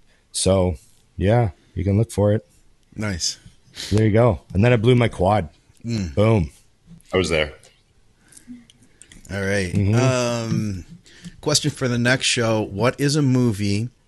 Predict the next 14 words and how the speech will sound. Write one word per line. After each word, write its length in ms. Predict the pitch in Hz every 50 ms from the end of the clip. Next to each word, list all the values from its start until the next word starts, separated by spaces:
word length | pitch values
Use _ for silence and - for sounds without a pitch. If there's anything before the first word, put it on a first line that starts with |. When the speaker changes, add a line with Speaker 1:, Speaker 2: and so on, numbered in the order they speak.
| - - _ - - -
Speaker 2:
y'all 260 | 98 98 90 104 123
could 240 | - - 160 139 127
watch 640 | 123 120 113 101 92 104 104 - - - - - _ _ -
anytime 720 | 107 110 117 131 139 135 - 135 117 104 95 95 95 95 101 104 - - - -
it's 280 | 123 113 98 - - -
on, 320 | 104 101 98 95 92 90 92 85 - - - - - - -
um, 240 | 95 101 92 90 85 -
or 220 | 104 107 104 95
have 340 | 90 - 135 131 123 110 104
watched 400 | 98 101 98 104 101 - - 95
multiple 500 | 87 95 107 135 156 - 160 123 131 120
times 520 | - - 107 95 95 98 98 90 85 - - -
and 180 | 101 98 92
still 580 | - - - - - 117 117 123 127 131 127